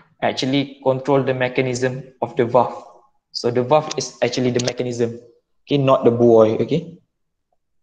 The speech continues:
And this is the example electric furnace just now.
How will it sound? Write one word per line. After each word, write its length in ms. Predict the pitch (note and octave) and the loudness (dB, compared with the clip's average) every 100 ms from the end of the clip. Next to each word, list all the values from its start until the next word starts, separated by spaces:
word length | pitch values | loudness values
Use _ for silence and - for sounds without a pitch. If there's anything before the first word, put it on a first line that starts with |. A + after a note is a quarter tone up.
| _ _ _ _ _ _ _ _ _ _ _ _ _ _ _ _ _ _ _ _ _ _ _ _ _ _ _ _ - | _ _ _ _ _ _ _ _ _ _ _ _ _ _ _ _ _ _ _ _ _ _ _ _ _ _ _ _ 0
And 200 | C3 C#3 | 2 2
this 200 | D3 D#3+ | 2 2
is 100 | C#3 | 4
the 260 | C3+ C3+ | 6 6
example 540 | B2+ C3 C3 C#3 C3 - | 6 4 4 4 4 4
electric 320 | B2 B2 A#2 | 2 2 -4
furnace 240 | C3 B2 | -6 -6
just 240 | B2 B2 C#3+ | -8 -6 -2
now. 400 | E3+ A3 - | -2 -2 -12